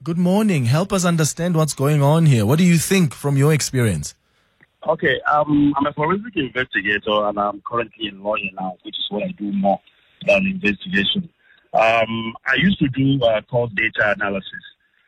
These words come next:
Speaker 2: and also go to court and testify as expert witness.
Speaker 1: Mm.
Speaker 2: Now, um, I, I believe that the M P A has destroyed this case. Trust me, it's going nowhere. I'll tell you why.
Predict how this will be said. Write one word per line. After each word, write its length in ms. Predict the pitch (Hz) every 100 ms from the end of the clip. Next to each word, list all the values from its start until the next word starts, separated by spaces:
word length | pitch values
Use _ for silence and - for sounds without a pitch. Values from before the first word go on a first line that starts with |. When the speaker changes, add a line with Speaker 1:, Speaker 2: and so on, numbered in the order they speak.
| _
Speaker 2:
and 100 | -
also 220 | 104 113 110
go 160 | 107
to 140 | 107 101
court 260 | 107 101
and 160 | - 90
testify 540 | 104 98 98 - 101
as 140 | 98 90 -
expert 300 | 101 - 101
witness. 380 | 95 101 92 90 - - _ -
Speaker 1:
Mm. 220 | 117 90 -
Speaker 2:
Now, 260 | 127 151 127
um, 800 | 101 - 127 120 113 110 104 - _ _
I, 380 | - - 120 156
I 40 |
believe 380 | 156 160 170 202
that 120 | 165
the 80 | 131
M 140 | 135 139
P 200 | 135 120
A 80 | 120
has 160 | 107 95
destroyed 440 | 98 - 117 110
this 140 | 101 -
case. 180 | - 85 - - -
Trust 280 | - 98 -
me, 140 | 98
it's 80 | 98
going 260 | - 104 104
nowhere. 380 | 101 95 95 85 _ - -
I'll 120 | - -
tell 180 | 143
you 140 | 131 113
why. 340 | 107 90 80